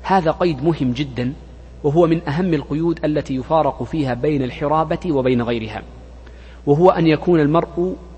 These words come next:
الذي أراد قطع الطريق أو الحرابة فإن من شرطه أن يكون يعرض للناس، لا بد أن يعرض ويتعرضهم بالسلاح.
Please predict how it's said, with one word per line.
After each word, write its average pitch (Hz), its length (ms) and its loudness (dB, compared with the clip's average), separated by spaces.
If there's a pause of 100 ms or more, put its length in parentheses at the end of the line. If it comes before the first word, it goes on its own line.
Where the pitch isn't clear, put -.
(720)
الذي 147 400 0
أراد 143 280 2
قطع 131 320 0
الطريق 131 480 -6
أو 135 100 0
الحرابة 156 540 0 (540)
فإن 170 400 2
من 143 100 2
شرطه 165 500 -2
أن 143 140 4
يكون 175 380 2 (160)
يعرض 143 520 0
للناس، 117 520 -6 (160)
لا 151 160 0
بد 156 240 -2
أن 135 240 -4
يعرض - 280 -4 (520)
ويتعرضهم 143 920 -2
بالسلاح. - 580 -6